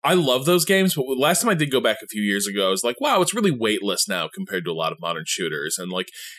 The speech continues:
enemies take up, like, no space. There's no sense of them, like, the, the chaff just, like, mow down. Um, and they don't really, like,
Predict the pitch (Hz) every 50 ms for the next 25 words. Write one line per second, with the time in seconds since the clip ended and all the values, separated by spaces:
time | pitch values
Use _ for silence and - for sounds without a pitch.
0 | - _ - 147 156 165 180 170 156 - - 156 135 143 139 117 117 117 113 110
1 | 104 98 - - - - - 120 104 87 67 - - 104 98 107 107 104 - -
2 | 110 104 101 98 - 101 98 92 - 101 98 95 85 101 101 98 - 104 107 104
3 | 104 110 110 - - 135 123 113 104 - - 113 104 - 104 98 90 95 95 98
4 | 95 90 82 92 92 95 92 90 87 82 80 - - - - - - - - _
5 | _ - 101 101 101 98 95 95 95 92 92 95 90 - 120 117 120 123 123 135
6 | 135 135 135 127 120 123 117 113 110 107 98 98 98